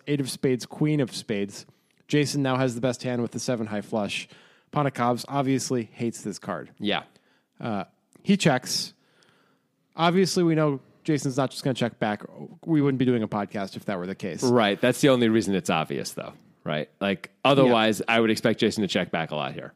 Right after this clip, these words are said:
Speaker 2: <laughs>
Speaker 1: Right. That would be what I would typically do. Check
Speaker 2: Yeah.
Speaker 1: back and take my winnings here. Uh, like, the majority of the time you win. But when you're betting, you're just trying to get called by, I guess, the type of hand that Ponikovs has, right?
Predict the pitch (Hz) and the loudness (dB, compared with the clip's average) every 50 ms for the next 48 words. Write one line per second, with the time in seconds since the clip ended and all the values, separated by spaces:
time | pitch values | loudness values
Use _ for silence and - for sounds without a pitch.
0 | _ _ _ _ _ - - - - - - _ _ _ _ _ _ _ _ _ | _ _ _ _ _ -20 -20 -8 -6 -6 -6 _ _ _ _ _ _ _ _ _
1 | _ _ _ _ _ _ _ - 143 131 110 95 - - _ _ _ _ _ _ | _ _ _ _ _ _ _ -4 -2 -2 -2 -2 -6 -10 _ _ _ _ _ _
2 | _ _ _ - 175 185 208 214 214 208 220 208 190 190 180 180 185 185 170 - | _ _ _ 2 2 4 4 4 4 4 4 4 4 4 6 6 4 4 4 2
3 | 180 165 175 - - 170 170 160 180 131 104 - - _ _ _ - - 151 139 | 2 0 0 0 2 2 2 2 2 0 0 -2 -10 _ _ _ -4 -2 0 2
4 | 107 160 151 147 - 156 - 156 147 - 156 143 131 131 139 131 123 113 104 - | 2 2 2 2 0 -2 -2 -2 -2 0 0 2 2 2 2 2 2 0 -2 -2
5 | - 120 110 107 101 101 - - - _ _ - 127 117 107 104 101 101 101 104 | -2 0 0 0 0 -2 -8 -16 -20 _ _ -6 -4 -2 -2 0 0 0 0 0
6 | 104 101 - - 135 - 156 160 156 139 160 165 165 165 170 156 143 151 147 147 | -2 -2 -4 -6 -2 2 2 4 6 6 6 6 6 4 4 2 2 2 2 2
7 | 147 139 127 117 107 104 123 135 - _ _ _ _ _ _ _ _ _ _ _ | 2 2 2 2 0 -2 -4 -6 -10 _ _ _ _ _ _ _ _ _ _ _
8 | _ _ _ _ _ - 151 143 151 160 180 190 170 160 151 151 160 160 156 156 | _ _ _ _ _ 2 2 4 4 4 4 4 4 4 4 4 4 4 4 2
9 | 147 - - 147 151 175 165 160 143 - - 127 127 156 151 123 110 104 104 107 | 0 0 -2 -2 0 0 0 -2 -4 -4 -6 -4 -4 -4 -2 -2 -2 -2 -4 -4
10 | 107 - 131 120 - 127 135 160 - - 185 - - 135 147 151 - 131 - 120 | -6 -6 -6 -6 -6 -6 -6 -6 -4 -4 -6 -6 -4 -4 -4 -4 -4 -4 -6 -4
11 | 117 135 135 110 - - - 117 123 117 - - 110 104 - - - 113 123 - | -4 -4 -4 -4 -6 -8 -8 -6 -6 -6 -6 -4 -6 -6 -6 -6 -8 -10 -10 -10
12 | - - - - - - - - | -14 -18 -16 -12 -10 -8 -8 -8